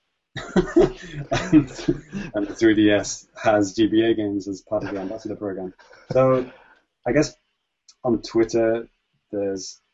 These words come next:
kind of fifty fifty split. Like, half of the people are defending Nintendo, saying, you know, it's not really possible to get these games running on the three D S with a proper pure emulation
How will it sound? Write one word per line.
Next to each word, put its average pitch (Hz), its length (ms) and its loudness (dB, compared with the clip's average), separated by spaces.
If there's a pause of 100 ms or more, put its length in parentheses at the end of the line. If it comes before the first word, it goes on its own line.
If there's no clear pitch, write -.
(140)
kind 104 140 -2
of 92 140 -8
fifty 107 300 -2
fifty 104 320 -4
split. 98 460 -4
Like, 92 300 -6 (120)
half 107 160 2
of 101 60 -8
the 104 60 2
people 101 360 0
are 95 60 -2
defending 139 420 2
Nintendo, 127 540 4
saying, 98 540 -2 (640)
you 104 100 -6
know, 95 500 -4
it's - 220 -14
not 104 240 2
really 104 180 0
possible 113 580 2
to - 80 -12
get 107 200 -2
these 101 180 0
games 101 360 0
running 104 580 2 (460)
on 98 120 -4
the 92 60 -4
three 98 240 -6
D 98 120 -2
S 95 220 -4
with 92 140 -4
a - 40 -6
proper 98 460 -2 (280)
pure 104 460 4
emulation 107 800 2